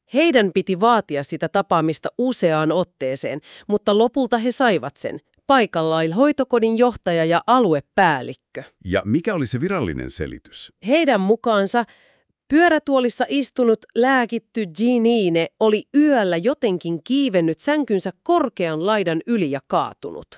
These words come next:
Speaker 2: Sofi piti tätä täysin mahdottomana. Hänen äitinsä ei kykenyt liikkumaan niin.
Speaker 1: Ei mitenkään. Ja sitten tuli se lause, se lopullinen isku.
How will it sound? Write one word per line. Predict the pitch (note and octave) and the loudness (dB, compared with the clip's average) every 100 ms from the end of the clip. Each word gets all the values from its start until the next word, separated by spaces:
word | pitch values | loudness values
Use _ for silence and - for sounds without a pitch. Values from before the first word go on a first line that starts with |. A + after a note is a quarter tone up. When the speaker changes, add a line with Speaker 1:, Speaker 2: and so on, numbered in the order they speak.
| _ _ - | _ _ -12
Speaker 2:
Sofi | - A#2+ A#2+ G2 | -6 -4 -2 -4
piti | F#2+ F#2+ | -4 -8
tätä | F2 F2+ F2 | -8 -8 -6
täysin | F2 E2 D#2 | -6 -4 -4
mahdottomana. | F2 F2+ C#2+ - B1 A#1+ G#1+ _ _ _ _ - | -4 -6 -8 -12 -16 -14 -18 _ _ _ _ -10
Hänen | D#2+ D#2 - | -8 -8 -4
äitinsä | F#2 A#2 G#2+ F2 F2 F2 | -4 -4 -6 -6 -8 -10
ei | D#2+ | -10
kykenyt | - D#3+ D#3 F#2 F#2 | -8 -6 -4 -4 -4
liikkumaan | A#2 A2+ _ F2 D2+ C#2 | -6 -6 _ -10 -8 -6
niin. | D#2+ D2 - _ | -6 -8 -12 _
Speaker 1:
Ei | F#3+ F3+ | -2 0
mitenkään. | G3+ G3 C3 B2+ C3 C#3 - - - | -2 -4 -8 -10 -12 -12 -16 -20 -6
Ja | F3 | -4
sitten | A3 F4 - A3+ | -2 -4 -2 -2
tuli | G3 F#3+ | 0 -2
se | G3+ A3+ | 0 0
lause, | F3 C#3+ C3+ D3 - _ | 0 -4 -8 -14 -16 _
se | - A3+ | -4 0
lopullinen | B3+ F4 A#3 D#3+ C#3 D3 D#3 | 0 -2 -2 -2 -2 -4 -6
isku. | F#3 D#3 - C#3 | -8 -8 -12 -16